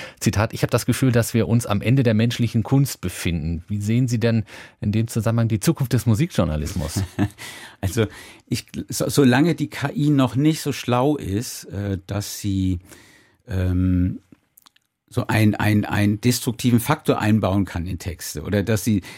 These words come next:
Speaker 2: dass sie, äh, Gefühle vernünftig wiedergeben kann, dass sie beschreiben kann, was passiert, wenn ich jetzt, äh, Nilüfer Yanya höre oder was auch immer
Speaker 1: Ja.
Speaker 2: oder Metronomy eben,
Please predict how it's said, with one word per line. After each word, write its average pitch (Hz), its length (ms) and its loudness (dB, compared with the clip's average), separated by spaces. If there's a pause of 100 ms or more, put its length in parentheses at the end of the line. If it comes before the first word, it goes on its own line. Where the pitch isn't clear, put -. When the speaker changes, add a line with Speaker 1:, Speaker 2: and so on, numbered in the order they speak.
(140)
Speaker 2:
dass 107 240 0
sie, 107 300 2
äh, 101 160 0
Gefühle 139 640 2
vernünftig 110 560 -2
wiedergeben 92 560 -2
kann, 92 240 -4
dass 104 160 -4
sie 120 100 0
beschreiben 110 460 0
kann, 117 180 0
was 104 140 -2
passiert, - 560 0
wenn 113 260 2
ich 104 260 -4
jetzt, - 440 -4
äh, 92 320 0
Nilüfer 107 420 2
Yanya 110 440 4
höre 101 360 -2
oder 92 200 -8
was 113 160 -6
auch 123 100 -10
immer 101 380 -4 (140)
Speaker 1:
Ja. 95 220 -4 (160)
Speaker 2:
oder 110 160 -2
Metronomy 120 580 2
eben, 101 360 -4